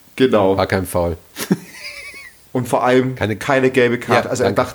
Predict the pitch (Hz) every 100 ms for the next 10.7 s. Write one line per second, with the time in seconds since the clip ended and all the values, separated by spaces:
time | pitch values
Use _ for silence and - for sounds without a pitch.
0 | - - 143 151 180 151 165 131 131 123
1 | 139 147 147 143 110 120 131 113 110 117
2 | 117 123 - 131 135 - 120 123 107 110
3 | 110 110 98 95 87 90 90 98 92 -
4 | 87 - - - - - - - 127 127
5 | - - - 120 113 - - _ _ _
6 | - 131 160 185 143 - 160 180 165 156
7 | 170 135 127 123 156 190 175 - 160 160
8 | 139 143 - 139 143 131 113 101 - 90
9 | 87 135 180 - 160 147 143 156 120 -
10 | 120 117 147 160 139 135